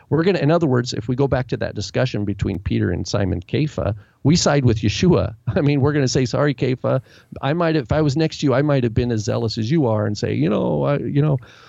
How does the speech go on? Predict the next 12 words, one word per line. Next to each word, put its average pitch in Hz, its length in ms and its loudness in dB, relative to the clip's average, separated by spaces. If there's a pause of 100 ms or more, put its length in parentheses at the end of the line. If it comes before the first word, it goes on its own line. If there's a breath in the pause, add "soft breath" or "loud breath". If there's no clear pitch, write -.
(140 loud breath)
But 139 180 0 (260)
I 120 160 0
have 139 300 -2
the, 113 320 0 (360 soft breath)
the 113 100 0
privilege 151 480 2
of 117 140 -2
coming 123 420 0
and, 104 240 0 (140)
and 101 140 -2
benefiting 120 500 0
from 98 440 -2